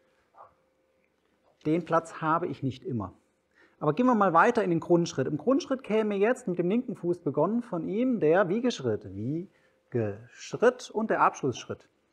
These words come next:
Der Rhythmus dazu war schnell, schnell, lang, schnell, schnell, lang. Also Wiegeschritt, Abschlussschritt, beides mal schnell, schnell, lang. Und wenn ich jetzt in irgendeiner Situation nicht weiterkomme mit Vorwärtsschritten, mit den Gehschritten,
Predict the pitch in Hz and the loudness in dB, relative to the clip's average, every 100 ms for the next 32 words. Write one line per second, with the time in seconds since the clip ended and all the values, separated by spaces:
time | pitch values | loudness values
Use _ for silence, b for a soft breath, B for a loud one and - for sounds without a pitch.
0 | _ b b b - 143 233 247 240 240 | _ b b b -2 2 2 2 2 2
1 | 190 196 202 156 143 156 220 - 165 175 | 2 2 0 2 6 6 4 2 2 2
2 | 220 - 165 123 117 139 208 262 254 - | 2 0 2 4 4 6 4 2 -2 -6
3 | 180 180 180 - 170 160 180 147 87 - | 0 2 2 0 -2 2 4 4 0 -10
4 | 131 107 143 208 - 196 190 - - 165 | -12 -8 -6 -4 -2 -2 2 2 2 -2
5 | 156 - 156 - b b b - 135 151 | -6 0 0 0 b b b 2 4 4
6 | 143 147 131 131 - 143 147 - 143 131 | 2 4 4 4 0 0 0 0 0 2
7 | 110 - b b b 151 214 214 208 - | 2 -2 b b b 0 2 2 0 -4
8 | - _ _ _ _ _ _ _ 294 170 | -20 _ _ _ _ _ _ _ -6 -4
9 | 160 202 202 190 180 175 185 185 196 196 | 0 0 0 2 0 2 2 2 2 2
10 | 185 185 185 208 202 175 151 131 120 226 | 2 4 4 2 0 2 4 2 0 0
11 | 240 156 - - 120 117 120 165 220 - | 4 2 0 -6 -4 -4 -2 0 -2 -2
12 | - - | -6 -8